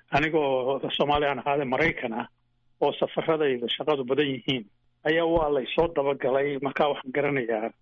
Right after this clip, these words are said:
gabadh yaroon aabba oo ahay ayaan ayaydeedu Kanada degan u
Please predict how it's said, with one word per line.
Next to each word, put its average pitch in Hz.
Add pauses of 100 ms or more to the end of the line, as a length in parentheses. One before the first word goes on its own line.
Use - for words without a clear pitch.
(160)
gabadh 151
yaroon 143
aabba 123
oo 127
ahay 135 (120)
ayaan 127
ayaydeedu 139
Kanada 139
degan 139
u 127